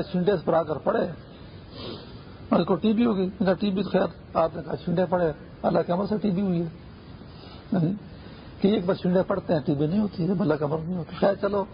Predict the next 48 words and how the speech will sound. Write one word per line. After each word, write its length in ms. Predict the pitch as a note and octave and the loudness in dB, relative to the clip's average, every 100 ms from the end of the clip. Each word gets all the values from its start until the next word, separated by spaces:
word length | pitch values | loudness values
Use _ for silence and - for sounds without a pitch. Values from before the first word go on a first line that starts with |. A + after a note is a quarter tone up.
| - - - - - - | -14 -16 -16 -16 -6 2
اب 200 | E3 D3+ | 2 4
ڈاکٹر 280 | D#3 D#3 | 2 2
نے 100 | F3 | 2
ایک 100 | D#3 | 2
ترتیب 320 | D#3 D3+ F3 E3 | 2 0 0 2
بنائی 300 | D3+ D3+ D#3 | 2 4 4
ہوئی 180 | C#3+ | 4
ہے، 80 | D3+ | 2
تو 200 | D#3 C#3 D3 | 2 -2 0
ڈاکٹر 220 | D3+ C#3 | 0 0
سیار 220 | B2+ D3 D3 | 2 2 4
صاحب 140 | D#3+ D3 - - - - - - - - - - - - - - | 2 0 -4 -18 -18 -18 -16 -16 -18 -16 -16 -16 -16 -16 -16 -2
یہ 60 | D#3+ | 2
کبھی 160 | E3+ E3 | 4 4
کبھی 120 | E3 | 4
میرا 200 | D3+ D3+ | 4 4
مذاق 280 | C#3+ D3 D#3+ | 4 2 2
اڑاتے 300 | D3+ D3+ G3+ | 0 0 0
ہیں 60 | G3 | 0
نا۔ 100 | D#3 A#3+ - - - - - - - - - - | -2 -6 -14 -18 -18 -16 -16 -16 -16 -16 2 2
ایک 80 | D#3+ | 6
دفعہ 120 | E3+ | 4
پیتھالوجی 420 | E3 D#3 D#3+ F3 E3+ | 2 0 2 6 4
کا 60 | |
ایک 100 | C3+ | 4
ڈاکٹر 240 | C#3+ C#3 C#3+ | 2 2 2
عزیز 220 | C#3+ C#3+ | 4 2
ہوتا 160 | - | 2
تھا، 160 | B2 C3 | -2 0
وہ 180 | C#3 C#3 - - - - - - - - - - - - - | 0 0 -4 -16 -16 -16 -16 -16 -16 -16 -16 -16 -16 -16 -6
یا 220 | A#3+ E3+ | 2 2
پرنسپل 480 | - D3 C3+ C#3+ F3 | 2 -2 0 0 0
ہے 100 | C3 C#3+ | -2 -4
ان 120 | C#3+ | -6
کا 100 | C3+ | -4
سیدو 260 | C#3 C#3+ C3+ | 0 0 0
میڈیکل 300 | B2+ F3 B2 | 0 0 -2
کالج 260 | A#2+ B2 A#2 | 0 -2 -4
کا، 60 | - - | -8 2
تو 140 | D#3+ | 2
میرا 200 | D#3+ D#3 | 4 2
مذاق 300 | D3+ C#3+ D3 D3+ | 2 2 2 2
اڑاتے 260 | D3 C#3+ | 0 0
مجھ 140 | D3+ C#3+ | -4 -2
سے 60 | D3+ | 2
کہہ 100 | D#3 | 4
رہا 140 | D#3 | 4
تھا 200 | C#3+ D3 | 2 -2